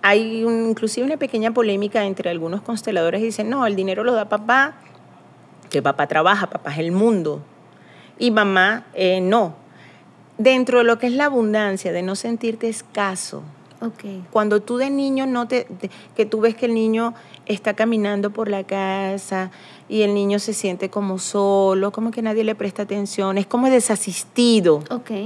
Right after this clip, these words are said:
Speaker 1: Esos niños de hoy en día muy pegados a la pantalla.
Speaker 2: Ok.
Speaker 1: Están pegados a la pantalla, pero están buscando a alguien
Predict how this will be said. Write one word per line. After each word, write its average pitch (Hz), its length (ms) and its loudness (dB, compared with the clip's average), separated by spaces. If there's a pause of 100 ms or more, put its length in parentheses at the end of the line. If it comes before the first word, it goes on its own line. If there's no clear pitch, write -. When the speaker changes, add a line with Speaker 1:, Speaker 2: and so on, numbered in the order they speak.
(440)
Speaker 1:
Esos 247 240 4
niños 247 300 2
de 240 80 4
hoy 185 240 4
en 208 100 2
día 202 220 2
muy 196 260 2
pegados 202 400 0
a 190 40 0
la 185 160 0
pantalla. 165 760 2 (540)
Speaker 2:
Ok. 220 160 -8 (640)
Speaker 1:
Están 185 320 0
pegados 208 380 6
a 247 60 2
la 233 120 4
pantalla, 196 420 0
pero 214 140 -4
están 220 260 2
buscando 269 680 6
a 185 300 6
alguien 165 540 0